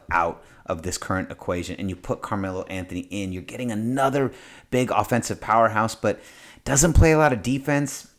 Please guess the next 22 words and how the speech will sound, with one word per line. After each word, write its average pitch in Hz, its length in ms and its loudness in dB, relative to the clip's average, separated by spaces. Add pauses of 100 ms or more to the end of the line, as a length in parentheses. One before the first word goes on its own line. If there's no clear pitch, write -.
(500)
Uh, 90 120 -2
you 135 140 4
know, 123 140 4 (140)
kind 160 200 0
of 160 100 2
comes 147 220 0
again 117 300 2
from 127 160 2
that 98 160 -2
hero 127 260 2
ball 120 220 4
generation. 113 640 0
He's 98 80 -6
one 117 80 -2
of 123 60 0
the 101 80 2
last 95 340 2
from 113 140 0
that 92 120 -4
hero 107 240 0
ball 101 180 2
generation. 101 720 -2